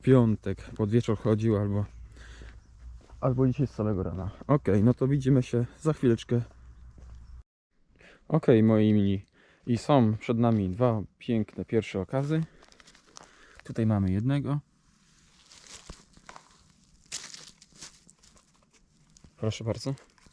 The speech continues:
Naprawdę bardzo piękny grzybek.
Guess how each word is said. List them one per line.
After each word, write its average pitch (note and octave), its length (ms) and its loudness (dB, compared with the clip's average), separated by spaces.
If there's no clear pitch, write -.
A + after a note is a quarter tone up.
Naprawdę G2+ 400 -2
bardzo G#2+ 260 -4
piękny G2+ 320 -6
grzybek. G2+ 480 -4